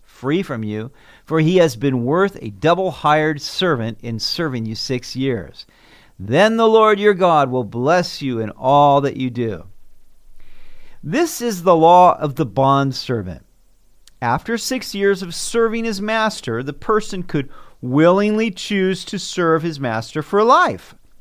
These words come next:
Then they would pierce his ear against the door or doorpost with an awl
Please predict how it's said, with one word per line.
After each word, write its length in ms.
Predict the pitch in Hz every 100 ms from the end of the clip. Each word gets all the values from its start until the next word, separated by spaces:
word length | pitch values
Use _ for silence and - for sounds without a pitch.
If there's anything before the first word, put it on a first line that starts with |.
| -
Then 340 | - 101 160 254
they 140 | 311
would 240 | 277 180 -
pierce 340 | 151 170 190
his 280 | 208 208 -
ear 380 | - 156 143 143
against 600 | - 101 87 139 190 -
the 80 | 208
door 420 | 147 156 151 151
or 160 | 104 123
doorpost 800 | 110 170 185 185 101 104 117 - - - -
with 200 | 104 104
an 120 | 98
awl 500 | - 147 127 95 123